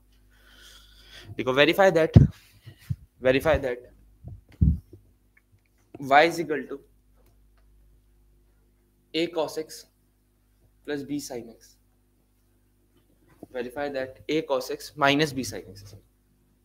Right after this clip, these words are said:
माइनस b sin x कर देना। A cos x minus b sin x is a solution, is a solution of, is a solution of differential equation,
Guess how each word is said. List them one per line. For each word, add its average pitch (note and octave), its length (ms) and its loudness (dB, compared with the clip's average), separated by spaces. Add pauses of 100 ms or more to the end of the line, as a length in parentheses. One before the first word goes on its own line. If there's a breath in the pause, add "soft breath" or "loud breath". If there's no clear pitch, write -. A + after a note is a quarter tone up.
(240)
माइनस C3+ 340 -6
b B2+ 140 -8
sin A#2 240 -6
x - 80 -12
कर G2 160 -6
देना। G#2 280 -4 (640 soft breath)
A C#3 220 8
cos C3+ 240 12
x - 80 0
minus C3 360 6
b C3+ 160 4
sin A#2+ 240 6
x - 180 -10 (500 soft breath)
is C#3+ 140 0
a D3 100 6 (640)
solution, C#3+ 600 -2 (1300)
is B2 120 -12
a B2+ 60 -10
solution C3 520 -10
of, B2 240 -16 (1400)
is A2 100 -16
a A#2+ 40 -6
solution A#2+ 460 -12
of A#2 160 -14 (220)
differential D#3+ 460 -8
equation, C3+ 480 -10